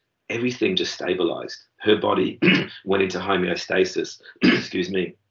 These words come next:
so, so balance. Even, even her readings, uh, all of her, you know, observations, all stabilized. Her blood pressure stabilized,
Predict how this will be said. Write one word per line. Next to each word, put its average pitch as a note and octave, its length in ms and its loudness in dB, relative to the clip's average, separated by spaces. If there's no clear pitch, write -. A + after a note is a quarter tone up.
so, F#2+ 220 -6
so F2+ 200 -4
balance. F#2+ 420 0
Even, A2 340 0
even B2 220 4
her G#2 200 4
readings, F#2+ 520 4
uh, F#2 140 2
all G#2 260 2
of F#2 80 2
her, F#2 320 4
you E2+ 80 -8
know, E2+ 180 -2
observations, F2+ 680 0
all F#2 200 4
stabilized. E2+ 560 0
Her D#2+ 80 -10
blood F#2 240 -4
pressure F2 280 -6
stabilized, E2 640 0